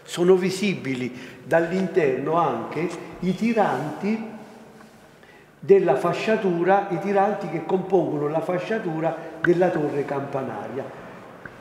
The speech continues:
Il movimento secondo l'asse longitudinale della chiesa ha prodotto un effetto cerniera alla base di tutte le colonne,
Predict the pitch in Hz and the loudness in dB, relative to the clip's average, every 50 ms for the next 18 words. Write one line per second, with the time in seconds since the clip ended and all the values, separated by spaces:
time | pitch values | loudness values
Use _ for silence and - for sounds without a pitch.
0 | - - - - - - - - - - - - - - - - - - - - | -20 -20 -20 -20 -20 -20 -20 -20 -20 -20 -20 -20 -20 -20 -18 -16 -16 -16 -16 -18
1 | - - - - - - - - - - - - - - - - - 156 175 180 | -20 -20 -20 -20 -20 -20 -20 -20 -20 -20 -20 -20 -20 -20 -18 -14 -10 -8 -4 -2
2 | 190 202 202 202 208 214 240 240 214 180 - - - - - 156 - 170 196 196 | 0 0 0 2 2 4 4 4 4 2 0 -2 -2 -2 -4 -4 0 2 2 2
3 | 180 - - - 175 185 175 165 - - 147 143 160 170 175 165 - 175 160 160 | 4 2 2 4 6 6 6 4 2 -2 -2 -2 0 -2 -2 -2 -2 -4 -4 -4
4 | 165 156 - 156 151 160 160 156 147 131 127 - 120 - - - - - - - | -4 -6 -6 -4 0 2 2 4 4 2 0 -2 -4 -6 -6 -8 -8 -10 -10 -8
5 | - 156 165 165 165 165 160 165 - - 160 139 - - - 156 160 165 196 220 | -4 -4 -2 2 2 2 2 0 -2 -2 -2 -2 -2 2 4 4 4 6 6 6
6 | 220 220 233 202 160 147 151 156 160 175 190 - - - 175 151 - - 165 151 | 6 10 10 8 8 8 4 2 2 2 0 2 4 6 6 6 6 2 0 2
7 | - 214 220 - - 185 170 170 175 175 170 - 170 170 - - - - 165 185 | 4 2 4 4 4 6 6 6 6 6 4 2 0 -4 -4 -6 -2 2 4 6
8 | 196 214 214 214 214 - 175 - - - - - 165 151 156 160 160 - - 147 | 8 8 8 8 8 6 6 6 6 2 0 0 0 -2 -2 -4 -4 -2 0 2
9 | 139 139 143 139 143 139 131 127 117 110 107 113 113 123 117 | 4 4 4 6 6 6 6 6 4 2 0 -2 -2 -2 -2